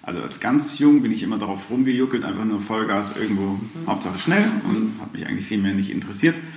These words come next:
Speaker 1: Dann kam diese, sag ich mal, jugendliche Phase, haben sie mich null interessiert, da war ich über Jahre einfach gar nicht interessiert am Pferden. Vielleicht bin ich einmal im Jahr auf ein Pferd gestiegen. Und auf einmal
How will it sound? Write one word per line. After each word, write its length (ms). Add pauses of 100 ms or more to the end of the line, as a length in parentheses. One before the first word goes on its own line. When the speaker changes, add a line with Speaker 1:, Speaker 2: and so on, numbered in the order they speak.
(300)
Speaker 1:
Dann 180
kam 220
diese, 400 (340)
sag 140
ich 100
mal, 380 (420)
jugendliche 840
Phase, 580 (300)
haben 140
sie 60
mich 140
null 180
interessiert, 420
da 80
war 120
ich 80
über 120
Jahre 400
einfach 200 (280)
gar 160
nicht 120
interessiert 340
am 80
Pferden. 340
Vielleicht 240
bin 100
ich 120
einmal 240
im 80
Jahr 120
auf 60
ein 80
Pferd 200
gestiegen. 580 (800)
Und 80
auf 220
einmal 580